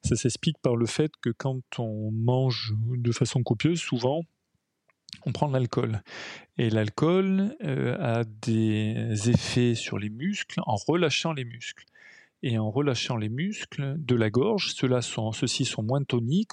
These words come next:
ont tendance à diminuer un petit peu le calibre de la gorge, et on se retrouve à ce que je vous disais tout à l'heure, une gorge qui est un peu plus petite va avoir tendance à, à,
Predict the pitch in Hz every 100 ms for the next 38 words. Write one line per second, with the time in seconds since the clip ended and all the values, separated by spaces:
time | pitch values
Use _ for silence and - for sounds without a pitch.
0 | - 127 - 117 123 127 - 107 123 147
1 | 147 143 139 127 - - - 120 107 -
2 | 117 120 110 110 101 101 110 165 196 -
3 | 190 123 113 107 - 117 143 123 - 120
4 | 107 113 110 104 110 110 - 104 131 190
5 | - - 147 156 147 143 131 - 117 110
6 | 113 - 104 - - - 185 - - -
7 | - - - - 117 110 120 - 135 123
8 | 120 123 120 - - 98 95 101 - -
9 | - _ - 104 98 98 98